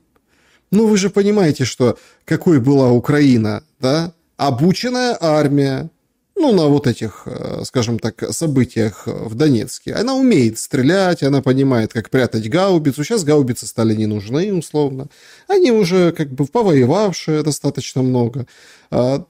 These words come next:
костяк сформирован, вот эти двести пятьдесят тысяч, которые были. На него нанизали миллион, миллиона, конечно, нет. А, люди бегут, не хотят воевать. Люди голосуют ногами,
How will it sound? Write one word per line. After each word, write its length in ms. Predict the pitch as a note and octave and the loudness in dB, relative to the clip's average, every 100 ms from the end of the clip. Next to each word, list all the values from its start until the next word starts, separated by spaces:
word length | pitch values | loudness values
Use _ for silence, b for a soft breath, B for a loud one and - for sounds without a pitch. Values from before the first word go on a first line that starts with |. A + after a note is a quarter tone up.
| - | -8
костяк 580 | C4 - - A3 G#3+ - | -4 -4 -4 -2 -2 -2
сформирован, 800 | - E3+ D#3 D#3+ C#3+ B2 A2+ A2+ | -2 2 4 4 4 2 0 -2
вот 140 | B2 | -2
эти 100 | A#2 | -2
двести 280 | A2+ C#3+ - | 2 0 0
пятьдесят 320 | B2 - B2+ - | -6 -6 -6 -4
тысяч, 280 | A2 G#2 | -4 -4
которые 360 | - A2 A#2 A2+ | -6 -2 0 0
были. 420 | A2 G#2 - - - | 0 -2 -2 -8 -6
На 120 | B3 | -2
него 240 | B3 G#3+ | 2 4
нанизали 560 | F3+ D#3+ D#3 C#3+ C3+ B2 | 4 4 4 2 2 4
миллион, 520 | C3 E3+ A3+ G#3 E3+ | 4 4 4 2 4
миллиона, 340 | D3 D#3+ C#3 B2 | 4 4 4 2
конечно, 380 | B2 A#2+ - | 0 -2 -2
нет. 360 | F3 A#3 A3+ - b b b b | -2 -2 -4 -8 b b b b
А, 300 | C#3+ C3 B2+ | -4 -2 0
люди 280 | C3 D#3 B2+ | 2 2 2
бегут, 440 | A2 C3 F#3 A3+ | 0 0 0 -2
не 80 | D3+ | -2
хотят 380 | B2 A#2+ G3 - | -2 -2 -4 -2
воевать. 520 | D3+ C3+ B2 A2+ - | 2 4 2 0 -4
Люди 300 | E3 G3+ C4 | -4 0 0
голосуют 560 | D#3 C#3 D#3 - A#3+ - | 2 2 2 0 -4 -2
ногами, 500 | C#3+ G3 G3 A#2+ | -2 0 0 -2